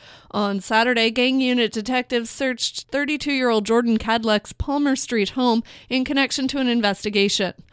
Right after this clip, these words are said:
Police say the detectives found a Glock twenty-three, forty caliber handgun,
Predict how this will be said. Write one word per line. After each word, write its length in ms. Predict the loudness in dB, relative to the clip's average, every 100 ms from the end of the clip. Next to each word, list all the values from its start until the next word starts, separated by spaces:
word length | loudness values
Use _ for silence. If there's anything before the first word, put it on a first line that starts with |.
| -20 -8
Police 300 | -4 0 0
say 100 | 0
the 140 | -2 0
detectives 560 | -2 -2 -2 -2 -4
found 280 | -2 0 2
a 80 | 0
Glock 440 | 0 2 2 0
twenty-three, 720 | -4 -2 -2 -2 -2 -2 -2 -8
forty 300 | -2 0 0
caliber 440 | 2 2 2 0
handgun, 600 | -2 0 0 0 0 0